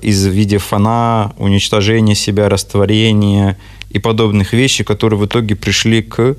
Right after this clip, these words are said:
пантеизму, единству с Аллахом, подобным вещам». То есть он говорит, что ранний суфизм — это суфизм мудрости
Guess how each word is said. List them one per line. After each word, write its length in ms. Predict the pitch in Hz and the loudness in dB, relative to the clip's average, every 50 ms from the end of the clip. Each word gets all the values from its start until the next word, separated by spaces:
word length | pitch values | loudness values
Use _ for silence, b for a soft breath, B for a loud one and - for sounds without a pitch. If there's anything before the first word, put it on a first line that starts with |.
| - - - | -8 -10 -2
пантеизму, 600 | - 107 101 - 110 107 107 107 101 104 101 98 | 0 0 0 2 2 2 2 2 2 2 2 2
единству 380 | 98 92 104 107 104 - - 101 | 2 2 2 0 0 0 -4 -6
с 120 | - - | -4 0
Аллахом, 500 | 98 95 101 107 107 107 110 101 98 - B B B B B B B B | 0 2 2 2 2 0 0 0 -2 -2 B B B B B B B B
подобным 460 | - 110 104 107 101 90 92 87 85 78 | -4 -2 0 0 0 0 0 0 0 0
вещам». 320 | 76 - - 90 85 82 | -2 -2 -2 -2 -4 -4
То 80 | - - | -8 -10
есть 100 | - 101 | -6 -4
он 140 | 104 107 | -2 0
говорит, 260 | 98 101 104 120 127 - | 0 0 2 0 0 -2
что 340 | - - - 113 127 151 B B B B B B | -4 -2 -2 -2 -2 -2 B B B B B B
ранний 320 | B - 117 117 113 110 104 | B -2 0 2 2 2 0
суфизм — 440 | - - 110 104 - 156 143 120 113 | 0 -2 -6 -4 -2 -2 0 0 0
это 160 | 110 - 107 | 0 0 -4
суфизм 680 | - - 107 - - 120 120 113 113 101 92 90 - - | -2 -4 -6 -4 -2 -2 -2 0 -2 -2 -2 -4 -6 -4
мудрости 920 | 101 104 104 95 95 98 92 92 - - - 101 95 95 95 90 - | -2 0 0 0 0 0 0 -2 -4 -6 -4 -2 0 0 0 -2 -4